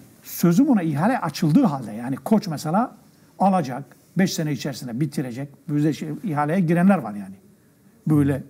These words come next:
konuşuluyor. Hayır diyor, olduğu gibi tutuyor, B M C'ye veriyor.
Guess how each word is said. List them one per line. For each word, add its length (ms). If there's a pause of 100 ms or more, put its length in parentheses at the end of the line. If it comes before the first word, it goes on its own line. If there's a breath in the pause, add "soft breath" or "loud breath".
(160)
konuşuluyor. 520 (840 soft breath)
Hayır 380
diyor, 180 (320)
olduğu 200
gibi 160
tutuyor, 340
B 80
M 120
C'ye 160
veriyor. 200